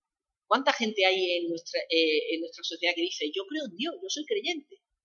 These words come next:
porque yo creo en Dios"? Tanto Santiago como Pablo están de acuerdo en una cosa, esa fe no salva a nadie.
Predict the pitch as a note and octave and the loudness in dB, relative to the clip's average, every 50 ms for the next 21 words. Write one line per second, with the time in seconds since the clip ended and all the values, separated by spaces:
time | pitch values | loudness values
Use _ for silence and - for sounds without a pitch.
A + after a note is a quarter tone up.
0 | _ _ - E4+ E4+ F#3 - - - D#4+ C#4+ G#3 E3+ D#3+ F#3 C4 E4 - - - | _ _ -8 -4 -2 -2 -2 0 2 4 4 4 2 0 -2 -4 -4 -4 -6 -10
1 | - - _ _ _ _ _ _ _ _ _ _ _ _ _ _ _ _ _ _ | -12 -16 _ _ _ _ _ _ _ _ _ _ _ _ _ _ _ _ _ _
2 | _ _ _ _ _ _ _ _ _ - D#3 D#3+ D#3+ - E3 - E3+ D#3+ - F#3 | _ _ _ _ _ _ _ _ _ -6 -6 -4 -2 -2 -2 0 -2 0 0 2
3 | G#3 A3+ A3+ A3 G#3+ G#3+ A3 A3 A3 G#3+ G#3+ G#3+ G#3 G#3 G3+ G3+ G3+ G3+ G#3 G#3 | 2 2 2 0 2 2 2 2 2 2 0 -2 -2 0 0 0 -2 -2 0 0
4 | G3+ F#3+ - - - - - - - - _ _ _ _ _ - G3+ G3 - G3 | -2 -2 -2 -4 -6 -6 -8 -10 -14 -16 _ _ _ _ _ 2 2 4 2 2
5 | - - - F3+ - - - D#3+ E3 E3 - - - - - - D3+ C#3+ C3 - | 2 0 -2 -2 -4 -10 -8 -4 -2 0 0 0 0 0 0 -2 -2 -4 -6 -10
6 | - | -14